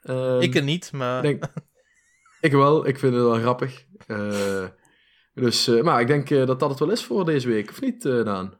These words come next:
Speaker 2: Ja, dat is het wel voor deze week. We willen u graag bedanken voor het luisteren. Eh, je kunt mij volgen op Twitter, dat is at Nintendaan, dat is N I N T N D A A N. Je kunt Patrick volgen op
Speaker 1: At Petsycast.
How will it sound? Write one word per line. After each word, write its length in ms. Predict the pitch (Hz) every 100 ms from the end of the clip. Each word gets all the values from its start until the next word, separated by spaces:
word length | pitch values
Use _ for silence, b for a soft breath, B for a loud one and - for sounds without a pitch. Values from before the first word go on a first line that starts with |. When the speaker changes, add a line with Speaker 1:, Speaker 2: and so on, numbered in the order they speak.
| _
Speaker 2:
Ja, 340 | 196 175 156 135
dat 120 | 131
is 100 | 131
het 80 | 123
wel 140 | 113
voor 100 | 110
deze 280 | 110 107 110
week. 300 | 110 107 -
We 80 | 160
willen 280 | 240 226
u 100 | 196
graag 280 | 143 151 135
bedanken 320 | 120 123 127
voor 100 | 117
het 100 | 113
luisteren. 520 | 107 110 - 117 104 -
Eh, 200 | - 117
je 60 | 135
kunt 140 | 170
mij 200 | 170 185
volgen 320 | 180 165 -
op 140 | 131 -
Twitter, 280 | 139 170 151
dat 140 | 120
is 120 | 120
at 180 | 135 120
Nintendaan, 560 | 123 117 120 113 117 139
dat 140 | 120
is 180 | - 127
N 40 |
I 240 | 123 123 113
N 80 | 113
T 60 |
N 400 | - 117 117 110
D 380 | 113 113 113 -
A 160 | 117 107
A 240 | 107 139
N. 180 | 170 185 B B B B
Je 120 | 139
kunt 240 | 127 127 117
Patrick 420 | 156 - 135 -
volgen 480 | - 147 147 135 131
op 360 | 151 139 - _ _ _ _ _ _ _ _ _ -
Speaker 1:
At 280 | 104 -
Petsycast. 800 | - 107 - 143 151 147 - -